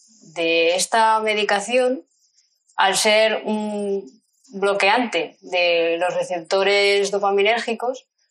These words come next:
lo que hace es que el silenciamiento continuo de estas vías por plasticidad neuronal hace que se desarrolle mucho más el sistema dopaminérgico y cuando aportas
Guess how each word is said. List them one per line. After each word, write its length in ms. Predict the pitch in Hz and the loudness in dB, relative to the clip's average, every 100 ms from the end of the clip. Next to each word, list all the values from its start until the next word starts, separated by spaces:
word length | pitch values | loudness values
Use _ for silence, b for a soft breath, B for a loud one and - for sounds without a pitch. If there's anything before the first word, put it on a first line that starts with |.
| _ | _
lo 240 | 196 196 190 | -2 -2 0
que 140 | 185 | 2
hace 520 | 190 220 269 277 269 | 2 2 2 0 0
es 240 | - 214 - | 0 -2 0
que 340 | 196 170 - - | 0 0 -2 -4
el 240 | 185 175 | -4 -2
silenciamiento 960 | 175 190 180 180 175 180 196 196 214 208 | -2 0 0 0 -2 0 -2 0 0 0
continuo 480 | 208 202 233 220 175 | 0 -2 -2 0 2
de 80 | |
estas 320 | 180 - 196 196 | 0 0 0 0
vías 400 | 226 233 247 - _ | 0 0 -2 -6 _
por 240 | _ 190 175 | _ -2 0
plasticidad 600 | 185 175 220 170 185 196 | -2 0 -2 2 2 2
neuronal 560 | 202 196 202 240 247 - b b b _ | 0 0 0 0 -2 -8 b b b _
hace 560 | 208 208 180 156 - _ _ _ _ _ _ | -2 0 -2 -2 -6 _ _ _ _ _ _
que 440 | - 185 175 165 - | -2 2 2 2 0
se 200 | - 180 | 0 2
desarrolle 800 | 185 180 180 214 214 165 - _ _ _ _ | 2 2 2 2 2 0 -6 _ _ _ _
mucho 340 | _ 196 190 214 | _ -2 0 2
más 180 | 214 208 | 2 2
el 100 | 190 | 0
sistema 380 | 190 170 196 208 | 0 0 0 2
dopaminérgico 880 | 208 208 214 220 220 220 247 - _ | 2 2 0 0 -4 -2 -2 -4 _
y 120 | 202 | -4
cuando 300 | 196 190 185 | 0 0 2
aportas 720 | 180 196 190 214 214 214 - | 2 0 2 0 0 -2 -10